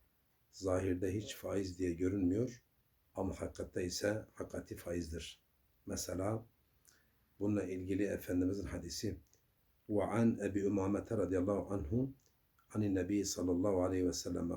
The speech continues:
kal, "Men şefa'a li ahihi bi şefa'a fe ehda lehu hediyeten aleyha fe kabileha fekad eta baben azimen min ebvabir riba." Ravahu Ahmedu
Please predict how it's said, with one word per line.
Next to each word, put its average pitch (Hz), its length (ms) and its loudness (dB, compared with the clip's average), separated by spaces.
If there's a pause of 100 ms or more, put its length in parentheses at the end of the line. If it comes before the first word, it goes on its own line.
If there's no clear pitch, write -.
(100)
kal, 110 220 4 (800)
"Men 95 360 2
şefa'a 95 580 -2
li 90 280 0
ahihi 95 420 -4
bi 85 80 -12
şefa'a 92 640 -2 (640)
fe - 140 -10
ehda 101 360 2
lehu 92 420 2
hediyeten 92 640 -2
aleyha 92 640 0 (680)
fe 95 140 -4
kabileha 104 840 2 (540)
fekad 101 360 -2
eta 98 360 0
baben 92 320 4
azimen 95 580 2
min 90 160 4
ebvabir 87 520 0
riba." 87 400 0 (580)
Ravahu 95 380 2
Ahmedu 98 640 0